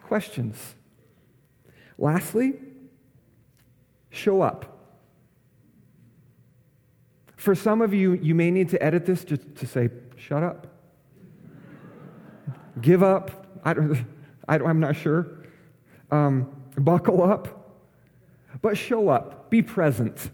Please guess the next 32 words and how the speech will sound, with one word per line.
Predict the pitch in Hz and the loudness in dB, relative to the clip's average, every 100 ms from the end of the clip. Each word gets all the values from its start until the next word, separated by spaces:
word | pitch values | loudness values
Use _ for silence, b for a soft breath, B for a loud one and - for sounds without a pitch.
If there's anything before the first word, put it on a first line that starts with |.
| - - _ B B - | -18 -20 _ B B 0
On | 202 | 4
the | 190 | 6
list | 165 196 233 - | 8 6 4 -2
of | - 165 139 | 0 2 4
my | 151 160 | 4 2
whys | 139 127 127 139 175 147 | 2 2 4 2 2 0
that | 160 | 0
I | 139 | 0
showed | 135 147 131 127 | 0 0 0 0
you | 147 | 0
a | |
few | 139 147 127 | 0 0 0
minutes | 120 123 143 | 0 0 -2
ago, | 139 143 156 160 B B B B | -2 0 -2 -4 B B B B
I | 160 | -2
tend | 165 - 202 226 233 | -2 0 2 2 0
to | 202 | 0
live | 151 160 170 151 | 2 2 2 0
these | 175 147 | -2 0
days | 143 131 123 - B | 2 2 2 -2 B
right | - 156 185 | -2 0 0
in | 180 | 0
the | 190 | 0
middle | 165 147 139 | 0 2 0
of | 131 | 0
the | 131 | 0
last | 123 117 120 - | 0 0 -4 -8
two | - | -6
reasons. | 117 107 107 - 127 127 - b b b b b b b | -2 -2 -4 -6 -10 -14 -20 b b b b b b b
I | 170 | -4
follow | 165 160 175 190 | -2 -2 0 0
Jesus | 135 135 127 135 131 | 0 0 0 0 -4